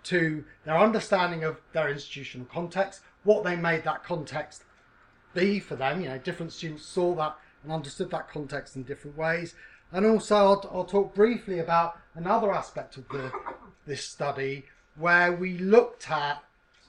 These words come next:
the relations between the way students talked about sociological knowledge through the three years of their degrees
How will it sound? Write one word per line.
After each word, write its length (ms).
the 80
relations 580
between 600
the 60
way 340
students 460
talked 260
about 220
sociological 720
knowledge 460
through 140
the 120
three 240
years 220
of 100
their 320
degrees 480